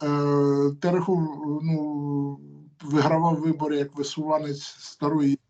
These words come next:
старої тусовки управлінської, але він виявився, е, ну, скажімо так, народ-, народним в сенсі того, що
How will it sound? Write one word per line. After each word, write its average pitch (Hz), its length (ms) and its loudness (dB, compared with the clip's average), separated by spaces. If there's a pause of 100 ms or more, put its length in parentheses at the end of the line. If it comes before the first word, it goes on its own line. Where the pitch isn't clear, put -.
(120)
старої 147 320 2
тусовки 240 560 -4
управлінської, 135 800 -4 (640)
але 156 240 6
він 202 220 8
виявився, 196 840 4
е, 170 180 -8 (440)
ну, 170 680 0 (340)
скажімо 165 480 0
так, 160 180 -4
народ-, 165 680 4 (160)
народним 160 680 4
в 139 40 -8
сенсі 165 420 -2
того, 165 340 -4
що 156 360 -6